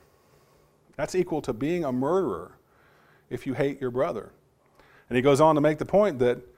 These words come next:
murderers don't go to heaven. You ever thought about it in that way? You ever thought about how important it is for us to love one another?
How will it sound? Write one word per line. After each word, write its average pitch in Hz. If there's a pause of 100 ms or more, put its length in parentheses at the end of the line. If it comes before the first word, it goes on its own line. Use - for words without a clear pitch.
(1040)
murderers 175
don't 151
go 165
to 170
heaven. 196 (2000)
You 110
ever 113
thought 143
about 139
it -
in -
that 143
way? 160 (1120)
You 139
ever 143
thought 143
about 143
how 135 (580)
important 151
it 131
is 147
for 135
us 135
to 123
love 123
one 127
another? 101